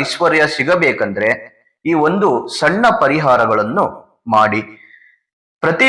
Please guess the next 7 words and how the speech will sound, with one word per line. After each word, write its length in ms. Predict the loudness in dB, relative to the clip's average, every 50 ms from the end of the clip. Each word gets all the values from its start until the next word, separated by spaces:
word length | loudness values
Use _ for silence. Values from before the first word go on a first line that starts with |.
| 2 4 4
ಭಾನುವಾರದ 580 | 4 4 4 4 4 4 4 4 2 2 0 -2 0
ದಿನ 140 | 0 2 2 4 2 2 0 -4 -14 -20 -20 _ _ _ _ -18
ಸೂರ್ಯ 400 | -12 -4 -2 -2 0 2 2 2 2 2 2
ಹುಟ್ಟುವ 340 | -2 -4 -4 -2 0 2 4 4 4 2 2 -2
ಸಮಯದಲ್ಲಿ 640 | 0 0 2 2 2 0 0 -2 -4 -2 -4 -4 -4 -6 -10 -20 -20 _ _ _ _ _ _ -4
ಒಂದು 240 | -2 0 2 0 0 -2 2 2
ಪಾತ್ರೆಯಲ್ಲಿ 720 | 2 4 2 2 -2 -2 -2 0 0 -2 -2 -2 -4